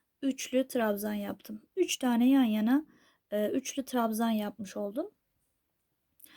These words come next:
Araya bir, iki, üç tane zincir çektim. Tekrar tığıma doladım. Aynı noktaya üçlü trabzan,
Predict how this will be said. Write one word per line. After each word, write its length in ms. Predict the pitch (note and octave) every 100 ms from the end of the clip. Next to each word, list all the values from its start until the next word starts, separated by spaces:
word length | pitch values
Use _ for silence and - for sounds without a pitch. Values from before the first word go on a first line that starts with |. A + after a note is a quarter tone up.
| - _ -
Araya 420 | C#4 C4+ C4 A#3+
bir, 300 | B3+ C4 G#4+
iki, 300 | B3+ - C4
üç 240 | - B3 -
tane 280 | B3 A3
zincir 400 | G#3 A3 A3+ A#3+
çektim. 480 | A#3+ - A3+ - A#3
Tekrar 540 | B3 C#4 C4+ A#3+ A#3 A#3
tığıma 400 | B3+ B3 B3 A#3+
doladım. 520 | B3+ B3+ A#3 C4 C#4+ - - - -
Aynı 320 | - D#4+ B3 A3
noktaya 600 | G#3 - A3 A3 B3+ D4 _ _ -
üçlü 360 | C4+ - B3+
trabzan, 580 | B3+ A#3+ A3 A3 A#3 C#4